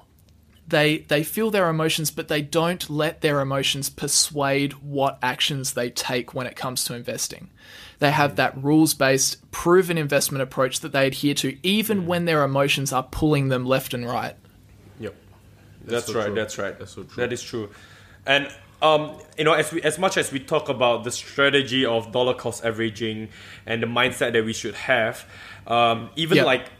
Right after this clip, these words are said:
Speaker 2: w-, when we invest in the market, for example, the E T Fs, right, that we talk a lot about,
Speaker 1: Yep.
Speaker 2: um, there's a lot of, a lot of different kind of E T Fs.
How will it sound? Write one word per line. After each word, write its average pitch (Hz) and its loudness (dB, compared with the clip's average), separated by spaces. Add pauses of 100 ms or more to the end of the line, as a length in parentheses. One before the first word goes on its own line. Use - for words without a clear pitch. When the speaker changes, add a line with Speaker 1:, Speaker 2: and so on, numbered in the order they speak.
Speaker 2:
w-, 131 -12
when 131 0
we 135 2
invest 135 0
in 131 -2
the 117 -2
market, 110 -6
for 113 -6
example, 110 -6
the 104 -10
E 117 -8
T 113 -6
Fs, 107 -4
right, 113 -4
that 110 -2
we 107 -12
talk - -12
a 120 -8
lot 107 -4
about, 113 -2
Speaker 1:
Yep. 135 0 (600)
Speaker 2:
um, 127 2
there's 147 2
a 165 0
lot 185 4
of, 135 2
a 143 0
lot 180 4
of - 0
different 127 -4
kind 127 0
of 113 -6
E 113 -6
T 110 -4
Fs. - -12